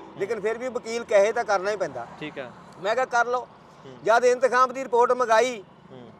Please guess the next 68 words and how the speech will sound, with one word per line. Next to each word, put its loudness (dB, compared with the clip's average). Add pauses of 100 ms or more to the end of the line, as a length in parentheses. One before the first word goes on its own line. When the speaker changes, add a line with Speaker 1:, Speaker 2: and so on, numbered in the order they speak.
Speaker 1:
ਤਾਂ 6 (220)
ਇੰਤਖਾਬ 2
ਦੀ -6
ਰਿਪੋਰਟ 6
ਉਹਨੇ 6
ਖੁਦ, 2 (520)
ਇਹ, -2
ਇਹ -4
ਕਾਨੂੰਗੋ 4
ਜਿਹੜਾ 2
ਸੀਗਾ 0
ਨਾ, -4
Speaker 2:
ਅੱਛਾ। -8
Speaker 1:
ਉਹਦੇ 2
ਕੋਲ 6
ਜਾ 8
ਕੇ 8
ਬੈਠ 4
ਕੇ 2
ਬਣਾਈ। -2
Speaker 2:
ਹੂੰ। -12
Speaker 1:
ਮੈਨੂੰ 2
ਇੱਥੋਂ 8
ਪਤ-, 0
ਸ਼ੱਕ 2
ਪੈ 4
ਗਈ -2
ਕਿ -4
ਇਹ 10
ਕਾਨੂੰਗੋ 2
ਦੇ 4
ਨਾਲ 4
ਮਿਲ -4
ਗਿਆ। -12
Speaker 2:
ਅੱਛਾ, -8
ਉਹ 0
ਰਲ 2
ਗਏ -6
ਤੁਹਾਨੂੰ -8
Speaker 1:
ਉਹ 8
Speaker 2:
ਲੱਗਦਾ? 10
Speaker 1:
ਰਲ 4
ਗਏ 6
ਦੋਵੇਂ। -4
Speaker 2:
ਤੇ -6
ਨਹੀਂ, -2
ਇਹ 4
ਹੁਣ -4
ਜਿਹੜੀ -6
ਸ਼ਿਕਾਇਤ -2
ਹੈ, 2
ਇੱਥੇ -4
ਬਹਿ -4
ਕੇ -2
ਤੁਹਾਨੂੰ -6
ਕੀ -6
ਹੋਊਗਾ 2
ਇੱਥੇ? 8
Speaker 1:
ਇੱਥੇ 12
ਬੈਠ 4
ਕੇ -2
ਇਹ 12
ਆ 6
ਕਿ 4
ਮੈਂ 4
ਇੱਕ 6
ਸਾਲ 4
ਤੋਂ 8